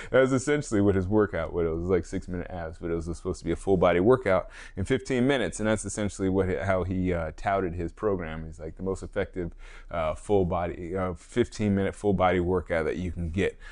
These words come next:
on the planet," or some kind of tagline like that. And <laughs> I used to think to myself, "Uh, yeah, I guess, but fifteen minutes, like,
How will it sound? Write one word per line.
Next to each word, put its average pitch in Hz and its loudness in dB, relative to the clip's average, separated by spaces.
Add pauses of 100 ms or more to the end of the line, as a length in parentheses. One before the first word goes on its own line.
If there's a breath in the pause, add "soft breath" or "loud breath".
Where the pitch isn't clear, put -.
(140 loud breath)
on 90 -2
the 80 -6
planet," 85 -6
or 82 -6
some 110 4
kind 85 -2
of 80 -6
tagline 82 -2
like 85 -6
that. 80 -4 (320 loud breath)
And 123 6
<laughs> - -6
I 123 8
used - 0
to 151 6
think 143 4
to 131 4
myself, - 4
"Uh, 156 8 (220)
yeah, 277 6
I 208 2
guess, 190 4
but 151 4
fifteen 185 2
minutes, 151 2
like, 123 4